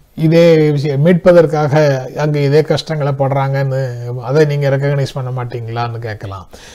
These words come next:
அதை ரெகக்னைஸ் பண்ணலன்னு யார் சொல்றா? இந்த அம்மாக்களுக்கு இருக்கு-, இருக்கக்கூடிய தவிப்பும் துன்பமும் எப்படி நமக்கு உள்ள ஒரு உணர்வை கொடுக்குதோ, அதே மாதிரி,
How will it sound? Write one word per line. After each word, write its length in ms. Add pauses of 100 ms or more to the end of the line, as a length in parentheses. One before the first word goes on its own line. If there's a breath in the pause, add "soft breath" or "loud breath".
(280 loud breath)
அதை 340
ரெகக்னைஸ் 480
பண்ணலன்னு 360
யார் 240 (100)
சொல்றா? 280 (1900)
இந்த 440
அம்மாக்களுக்கு 720
இருக்கு-, 320
இருக்கக்கூடிய 500
தவிப்பும் 560
துன்பமும் 500
எப்படி 340
நமக்கு 320
உள்ள 260
ஒரு 180 (680)
உணர்வை 440
கொடுக்குதோ, 380
அதே 280
மாதிரி, 460